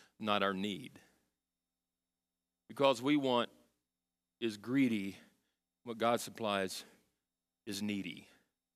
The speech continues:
But notice then in verse thirty, doubt, worry, anxiety disregards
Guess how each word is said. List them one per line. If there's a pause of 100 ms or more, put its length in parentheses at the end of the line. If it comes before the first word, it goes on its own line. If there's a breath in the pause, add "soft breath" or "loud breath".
(1500)
But
notice
then
in
verse
thirty, (2000 soft breath)
doubt, (1160)
worry, (220)
anxiety (300 loud breath)
disregards